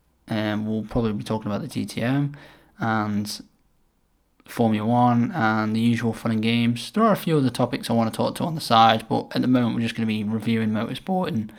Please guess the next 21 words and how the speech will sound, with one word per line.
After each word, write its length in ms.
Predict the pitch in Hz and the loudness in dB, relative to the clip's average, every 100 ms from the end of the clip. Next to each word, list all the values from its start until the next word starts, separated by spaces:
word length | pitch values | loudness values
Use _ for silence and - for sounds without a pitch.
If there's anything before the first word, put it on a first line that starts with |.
| - - - - _ - | -20 -20 -20 -20 _ 2
opening 340 | 131 110 113 | 4 6 4
up 180 | 117 - | 2 0
to 280 | - 110 107 - - _ _ _ - | -2 -2 -2 -6 -20 _ _ _ -12
Q 200 | - 123 | -2 2
and 100 | 113 | 2
A's 340 | 107 104 104 104 | 2 0 -2 -2
and 80 | 107 | -2
all 100 | 104 | -2
that 100 | - | -2
kind 160 | 104 | -4
of 60 | 101 | -4
stuff 280 | - 101 - | -8 -8 -4
that 180 | 107 | -2
I 120 | - 110 | -2 -4
mentioned 360 | 110 107 110 | -4 -4 -4
in 80 | 107 | -4
the 60 | 101 | -4
first 300 | 196 - - | -4 -4 -6
episode. 540 | - - 143 165 - - - - - _ _ _ _ - | -6 0 2 2 -4 -20 -20 -20 -20 _ _ _ _ -6
So 160 | - | 4
yeah, 320 | 151 165 165 | 6 6 2